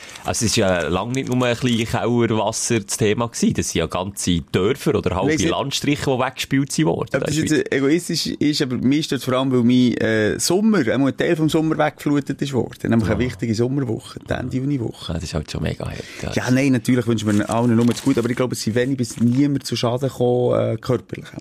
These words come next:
Speaker 1: Nein, einfach wirtschaftlich gesehen, es mega Schäden gegeben.
Speaker 2: Ja, aber da sind wir ja schon gewandert seit Corona.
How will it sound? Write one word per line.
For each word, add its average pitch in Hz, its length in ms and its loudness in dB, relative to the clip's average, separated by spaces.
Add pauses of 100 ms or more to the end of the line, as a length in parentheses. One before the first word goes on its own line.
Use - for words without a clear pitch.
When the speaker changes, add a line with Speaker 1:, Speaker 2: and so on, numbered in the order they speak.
Speaker 1:
Nein, 101 180 2
einfach 107 220 -2
wirtschaftlich 95 560 -2
gesehen, 82 240 -2
es - 80 -14
mega 85 280 -2
Schäden - 200 -12
gegeben. - 480 -10
Speaker 2:
Ja, - 100 -2
aber 120 140 -2
da 104 80 -2
sind 107 180 0
wir 104 80 4
ja 98 80 2
schon 92 140 -4
gewandert 92 360 -4
seit - 140 -10
Corona. - 380 -12